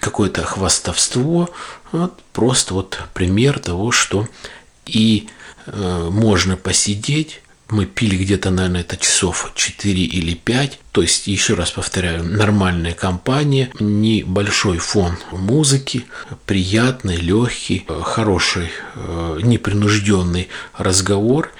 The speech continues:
Так вот, таким образом, э, отдыхали. Ну, с-, наши жены относились с пониманием, хотя, конечно, ворчали. Ничего плохого,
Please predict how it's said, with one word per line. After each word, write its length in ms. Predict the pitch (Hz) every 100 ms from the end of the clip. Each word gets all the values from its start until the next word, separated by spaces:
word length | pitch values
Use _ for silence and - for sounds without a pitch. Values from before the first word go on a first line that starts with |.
| -
Так 380 | - 110 - -
вот, 200 | 101 -
таким 640 | - 90 113 127 117 113 90
образом, 640 | 101 104 101 98 98 101 - - - -
э, 160 | - 90
отдыхали. 760 | - 95 95 - 90 76 76 78 - - - - -
Ну, 300 | 95 120 160
с-, 160 | -
наши 360 | 92 110 - 104
жены 400 | 95 104 117 107 92
относились 920 | - 92 92 92 - 107 107 - - - -
с 120 | -
пониманием, 800 | - 104 104 101 87 80 80 80
хотя, 300 | - 95 101
конечно, 640 | - 98 95 85 - 90 -
ворчали. 760 | 95 95 - - - 82 87 - - - -
Ничего 720 | 120 123 - 117 113 107 101 - - -
плохого, 800 | 95 98 - 123 139 127 117